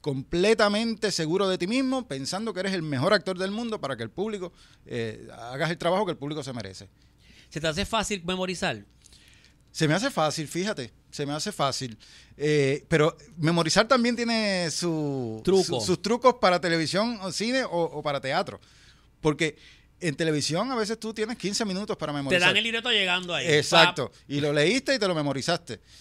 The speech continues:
Speaker 1: Y lo, lo hiciste y se te olvidó. No
Speaker 2: Claro.
Speaker 1: te acuerdas de eso
Speaker 2: Nada,
Speaker 1: jamás.
Speaker 2: nada.
Speaker 1: Ahora, cuando estás haciendo teatro tienes un mes, mes y medio para ir, eh, paulatinamente memorizando, ¿no? Aparte
Speaker 2: Claro.
Speaker 1: que también el libreto es más, más grande, más largo. Pero esas líneas por lo general casi no se olvidan.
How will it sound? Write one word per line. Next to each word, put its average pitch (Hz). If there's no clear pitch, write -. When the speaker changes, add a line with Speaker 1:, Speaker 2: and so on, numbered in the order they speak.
Speaker 1:
Y 143
lo, 127
lo 123
hiciste 240
y 139
se 123
te 113
olvidó. 104
No 117
Speaker 2:
Claro. 131
Speaker 1:
te 190
acuerdas 175
de 139
eso 139
Speaker 2:
Nada, 131
Speaker 1:
jamás. 117
Speaker 2:
nada. 98
Speaker 1:
Ahora, 131
cuando 123
estás 139
haciendo 165
teatro 180
tienes 170
un 156
mes, 170
mes 156
y 151
medio 165
para 123
ir, 151
eh, 135
paulatinamente 143
memorizando, 135
¿no? 170
Aparte 92
Speaker 2:
Claro. 127
Speaker 1:
que 151
también 117
el 135
libreto 123
es 117
más, 113
más 110
grande, 135
más 117
largo. 151
Pero 156
esas 190
líneas 202
por 185
lo 156
general 143
casi 165
no 170
se 170
olvidan. 151